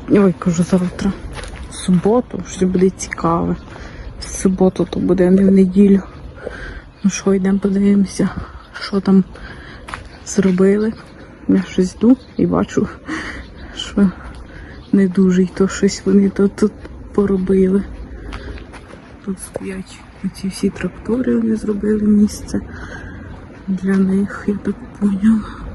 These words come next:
Тут ще був щось, може бути, відбудовували. Ну, такое, такое.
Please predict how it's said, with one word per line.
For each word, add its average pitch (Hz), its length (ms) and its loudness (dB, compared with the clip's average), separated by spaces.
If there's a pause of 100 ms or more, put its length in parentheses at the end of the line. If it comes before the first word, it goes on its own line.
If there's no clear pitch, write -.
(1200)
Тут 208 140 -4
ще - 180 -2
був 202 340 0
щось, - 340 -4
може 196 260 2
бути, 190 200 -4 (160)
відбудовували. 220 920 0 (3250)
Ну, 247 520 8 (480)
такое, 190 840 0 (100)
такое. 185 760 2